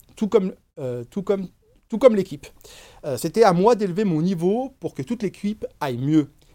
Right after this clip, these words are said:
Il y a eu une adaptation à avoir par rapport à ces changements, mais c'était à moi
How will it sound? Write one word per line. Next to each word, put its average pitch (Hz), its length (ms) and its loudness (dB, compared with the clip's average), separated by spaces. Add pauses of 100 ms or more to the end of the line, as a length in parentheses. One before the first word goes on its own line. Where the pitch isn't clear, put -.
Il 143 80 -8
y 156 60 4
a 185 60 6
eu 247 80 2
une 202 80 0
adaptation 190 600 -2
à 120 140 -2
avoir 170 320 -2
par 131 120 -6
rapport 120 260 -4
à 104 60 -8
ces 113 120 -14
changements, 151 500 -6 (220)
mais 147 120 -2
c'était 190 360 2
à 139 100 0
moi 143 380 2